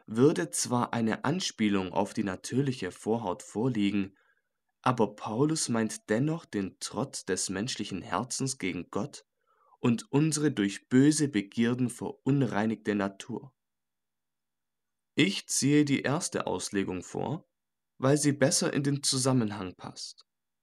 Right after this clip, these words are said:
Paulus erinnert nämlich daran, dass die Vorhaut kein Hindernis gewesen sei, um des Lebens Christi teilhaftig zu werden.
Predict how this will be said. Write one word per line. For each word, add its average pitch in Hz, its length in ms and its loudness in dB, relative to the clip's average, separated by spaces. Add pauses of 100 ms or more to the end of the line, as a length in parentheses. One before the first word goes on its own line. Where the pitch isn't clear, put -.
(540)
Paulus 113 480 4
erinnert 131 480 0
nämlich 113 340 0
daran, 113 560 -2 (280)
dass 143 180 2
die 123 200 0
Vorhaut 170 760 0
kein 143 360 2
Hindernis 120 600 2
gewesen 101 400 0
sei, 104 340 -2 (540)
um 131 160 8
des 101 280 2
Lebens 131 520 2
Christi 110 540 -2
teilhaftig 104 680 -8
zu 92 160 -6
werden. - 320 -10